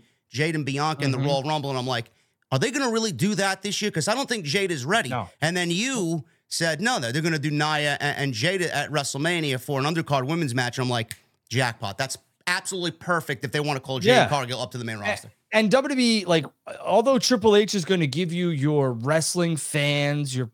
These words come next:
Speaker 2: your purists, your bangers that y'all want, it's gonna happen 'cause that's Triple H. He was a wrestler. He was a damn good one, too, um, and had numerous world championship runs. But you gotta remember what they did there was they build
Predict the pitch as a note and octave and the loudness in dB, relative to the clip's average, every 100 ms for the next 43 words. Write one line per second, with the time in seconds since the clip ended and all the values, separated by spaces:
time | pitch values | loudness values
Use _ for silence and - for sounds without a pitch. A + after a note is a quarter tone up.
0 | - B2+ A#2 - F3+ F3 E3+ D#3 - C#3 | -10 -8 -8 -4 0 0 0 -2 -4 -4
1 | A2 F3 E3 C#3 A#2+ A#2+ A#2+ C#3 C#3 B2 | 0 0 -2 -6 -8 -8 -4 0 0 0
2 | A#2 E2+ - A2 D3 B3 G3 E3 F3 A3 | -2 -4 -8 -6 -2 2 2 2 2 -2
3 | G3 F3+ G3 - G#3 G3+ A3+ F3+ E3 D#3 | -4 -2 -2 -2 -4 0 0 0 -4 -4
4 | E3 A3+ G#3 C#3+ A2+ E3 D3+ C3 F3 G3+ | 0 2 2 0 0 0 0 0 0 0
5 | E3 F3 E3 F3 D3 D#3 E3 - - - | 0 0 0 -2 0 0 -2 -6 -20 -14
6 | - C#3+ D3 C#3+ D3+ D3 D3 D3+ D3+ F#3 | -2 2 2 0 0 0 0 0 0 0
7 | F#3 D#3 E3 D3+ D#3+ D3+ D3 C#3 C3+ C3+ | 0 0 0 0 -2 -4 -4 -4 -4 -2
8 | G3 F#3 D3 - - - E3 F#3+ C4 A3+ | 0 0 -2 -8 -16 -6 -4 0 2 2
9 | A3+ G3+ F3+ F3+ F3+ C3+ A#3+ G3 D#3+ F3+ | 2 4 2 4 0 2 -2 0 4 4
10 | D3+ C#3 B2 C#3 A2+ D#3+ F3+ F3+ | 4 0 0 0 2 2 4 2